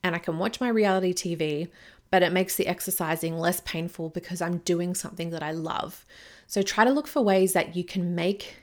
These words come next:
your habit change really attractive and make it something that's really exciting to you and rewarding for you.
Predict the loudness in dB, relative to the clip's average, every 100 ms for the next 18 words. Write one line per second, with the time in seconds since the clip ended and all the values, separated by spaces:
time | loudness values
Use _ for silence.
0 | -4 0 0 -2 -2 -2 -2 -4 -6 -8
1 | -4 0 2 0 -4 -8 -2 -4 -4 -10
2 | -10 -8 -6 -4 -4 -4 -2 0 0 0
3 | -6 -12 -20 -12 0 2 2 0 -2 -2
4 | -2 -4 -2 -2 0 0 -2 -6 -6 -6
5 | -6 -10 -10 -10 -10